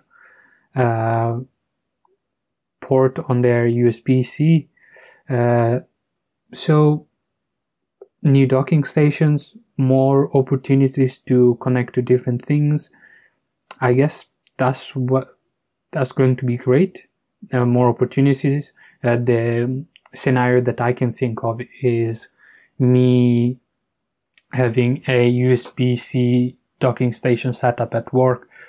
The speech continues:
where I connect my work laptop, and then once I'm done, I can also connect my iPad Pro to the same setup and take advantage of all the peripherals connected to it. Now, the biggest, uh,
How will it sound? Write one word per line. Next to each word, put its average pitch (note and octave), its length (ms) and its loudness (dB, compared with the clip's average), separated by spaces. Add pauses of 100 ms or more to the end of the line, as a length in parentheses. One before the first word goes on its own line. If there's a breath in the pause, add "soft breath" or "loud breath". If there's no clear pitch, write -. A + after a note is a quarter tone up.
(100)
where A#2+ 160 2
I A#2 260 0 (100)
connect A#2+ 420 -4
my A2+ 320 -4
work A#2+ 340 0
laptop, A#2 460 -2
and A#2 160 -6
then A2+ 180 -6
once A2+ 220 -6
I'm A2+ 160 -4
done, A2+ 280 -4 (280 loud breath)
I A#2 80 -2
can A2+ 140 -4
also A2 260 -8
connect A#2 340 -6
my A2+ 180 0
iPad A#2+ 520 -4
Pro A#2 360 0 (240 soft breath)
to - 80 -4
the A#2 120 0
same A2 240 -4
setup A2 460 -4
and A#2+ 140 -6
take A2+ 140 -4
advantage A2+ 540 -6
of A#2+ 400 -6 (320 soft breath)
all A#2+ 200 2
the A#2 340 -2
peripherals A2+ 640 -4
connected A#2 480 -8
to A2+ 140 -8
it. - 240 -14 (1400 loud breath)
Now, B2 200 2
the A2+ 160 -2
biggest, F#3 720 0 (100)
uh, C3+ 680 2